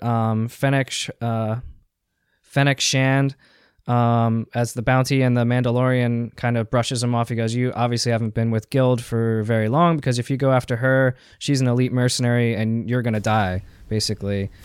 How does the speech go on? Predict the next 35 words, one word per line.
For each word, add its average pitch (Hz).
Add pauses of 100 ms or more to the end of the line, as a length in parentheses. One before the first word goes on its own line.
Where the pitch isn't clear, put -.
(340)
Um, 110
then 110 (100)
Toro 120
offers 120
up, 117 (140)
uh, 104
"Hey, 123
I'll 117
pay 131
you 143
the 123
entire 113
bounty. 160
I 135
just -
need 139
this 139
to -
get 110
into 143
the 131
Guild. 127
You 113
come 123
with 123
me 123
and 110
I'll, 107
you'll 110
have 110
all 110
the 113
money." 156 (480)
Mandalorian 127
agrees, 160